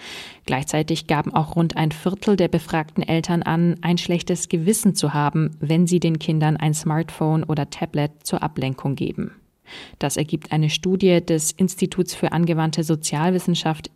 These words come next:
die dem Spiegel vorliegt. Demnach sind Eltern häufig zwiegespalten, was den Umgang mit Digitalgeräten betrifft. Mehr als die Hälfte sorgen sich um negative Einflüsse.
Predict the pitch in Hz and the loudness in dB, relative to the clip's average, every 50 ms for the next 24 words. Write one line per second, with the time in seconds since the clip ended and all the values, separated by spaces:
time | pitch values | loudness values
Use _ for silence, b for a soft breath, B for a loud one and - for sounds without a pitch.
0 | _ - 170 165 156 170 160 160 151 - - - 185 170 156 165 143 127 - - | _ -2 -2 0 2 0 0 0 0 -2 -2 0 0 0 2 2 0 0 0 -4
1 | - - 165 147 - - - - - - - _ _ _ _ _ _ B B B | -4 -2 -2 -4 -6 -8 -8 -16 -16 -16 -18 _ _ _ _ _ _ B B B
2 | B B B B B B - 131 131 135 139 139 - - 156 151 - 160 165 156 | B B B B B B -2 -2 0 0 -2 -2 0 -2 -2 -2 0 0 -2 0
3 | - 170 165 156 - - 160 160 - 185 175 - - - - 190 196 220 214 202 | 0 0 -2 -2 0 -2 -2 0 0 -2 -4 -2 -4 -4 -2 2 2 2 4 4
4 | 180 156 - - - 139 135 131 139 - - 175 170 165 - - 156 151 156 - | 2 2 2 -2 -2 -2 0 0 -2 0 0 0 0 0 0 -2 -4 -4 -4 -2
5 | - 165 165 160 156 - 190 190 208 196 - 147 143 156 151 147 - 156 147 - | 0 0 0 0 0 2 6 6 6 6 6 2 2 2 0 0 0 -4 -2 -2
6 | 151 - - - 135 131 - 131 123 117 110 - - 139 139 135 - - - - | -2 -4 -2 -4 -4 -2 -2 -4 -4 -4 -6 -6 -6 -6 -6 -6 -6 -8 -10 -10
7 | - - - - - - - _ _ _ _ _ B B B B B B B B | -10 -12 -12 -16 -16 -18 -20 _ _ _ _ _ B B B B B B B B
8 | 151 135 - 123 - - - 139 127 - 117 143 139 - - 196 190 175 151 151 | -2 -2 0 0 -2 -2 -4 -4 -4 -2 -2 -2 -2 0 2 4 4 4 4 2
9 | 147 156 170 185 185 156 151 160 160 151 - - 170 156 160 160 160 - 160 151 | 2 2 4 4 2 2 4 0 0 -2 0 -2 0 0 0 0 0 0 2 2
10 | 160 156 185 175 165 - - 165 151 165 - - 156 175 - - - 139 135 - | 2 2 2 0 0 0 -2 0 0 0 0 2 0 0 0 0 -2 -2 -2 0
11 | - 135 139 - | -2 -2 -2 -2